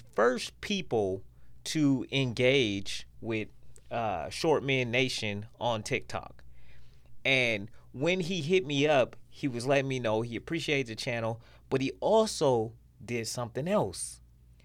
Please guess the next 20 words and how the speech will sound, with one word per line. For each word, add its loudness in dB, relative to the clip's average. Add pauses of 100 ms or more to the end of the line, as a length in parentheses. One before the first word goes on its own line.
(260)
He -8
started 4
giving 0
me -6
tips 0 (460)
on 2
things 0
I 2
could -8
talk 2
about 2 (460)
and -4
things 0
I, -2
I 4
hadn't 4
even 0
thought 8
about, -2 (440)
right? -2